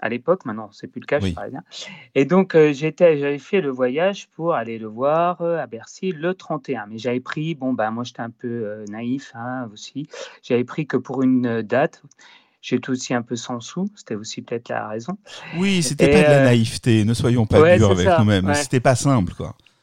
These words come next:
Speaker 1: Ouais,
Speaker 2: C'était
Speaker 1: c'était plus avoir les pieds
Speaker 2: mais
Speaker 1: sur
Speaker 2: oui,
Speaker 1: terre,
Speaker 2: mais
Speaker 1: ouais.
Speaker 2: oui, mais oui.
Speaker 1: <laughs> Voilà, c'est ça. Et donc, j'étais venu, euh, pour, euh, voir le concert du trente et un.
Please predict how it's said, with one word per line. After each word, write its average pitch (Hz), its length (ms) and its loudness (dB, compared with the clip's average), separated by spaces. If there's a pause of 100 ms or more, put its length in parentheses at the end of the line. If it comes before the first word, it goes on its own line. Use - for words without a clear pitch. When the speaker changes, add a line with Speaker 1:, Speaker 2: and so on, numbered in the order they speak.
(140)
Speaker 1:
Ouais, 165 280 0
Speaker 2:
C'était - 420 -2
Speaker 1:
c'était 175 180 0
plus 170 220 0
avoir 160 300 4
les 160 80 -2
pieds 151 180 -4
Speaker 2:
mais - 40 -2
Speaker 1:
sur - 100 -2
Speaker 2:
oui, - 120 -2
Speaker 1:
terre, 120 280 -6
Speaker 2:
mais 151 100 -2
Speaker 1:
ouais. 202 100 2
Speaker 2:
oui, 107 180 -2
mais 123 100 -2
oui. 131 160 -4 (300)
Speaker 1:
<laughs> 135 140 -8
Voilà, 135 300 -10 (180)
c'est 135 200 -6
ça. 131 200 -8 (960)
Et - 100 6
donc, 220 220 8
j'étais 175 280 2
venu, 165 380 0 (480)
euh, 147 160 4
pour, 214 380 -2
euh, 139 440 2
voir 165 280 -2
le 151 120 -6
concert 143 380 -8
du 175 100 -16
trente 160 300 -14
et 127 60 -8
un. 104 100 -10